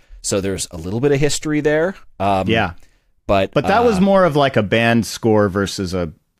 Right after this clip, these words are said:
Speaker 2: score
Speaker 1: Right.
Speaker 2: score. And when you see The Iron Claw, you will see that he's not writing Queen songs for an arena wrestling match. This is a tragedy film,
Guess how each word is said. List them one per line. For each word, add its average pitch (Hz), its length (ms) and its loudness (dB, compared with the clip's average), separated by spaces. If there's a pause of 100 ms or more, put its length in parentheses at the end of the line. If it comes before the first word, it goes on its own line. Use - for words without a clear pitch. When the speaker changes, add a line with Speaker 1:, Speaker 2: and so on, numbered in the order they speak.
(280)
Speaker 2:
score 104 460 0
Speaker 1:
Right. 90 200 0
Speaker 2:
score. 85 360 -4
And 110 320 0 (260)
when 120 160 2
you 120 140 2
see 131 220 0
The 120 160 0
Iron 104 300 -2
Claw, 127 340 0
you 107 180 0
will 104 120 0
see 110 340 -2
that 98 320 -2 (220)
he's 110 280 -2
not 117 360 -4
writing 107 580 0 (240)
Queen 131 420 2
songs 104 480 -2
for 107 220 -2
an 101 80 0
arena 104 680 0
wrestling 98 440 -2
match. 80 320 -8
This 107 180 -6
is 95 80 -6
a 90 80 -4
tragedy 95 580 -4
film, 92 520 -6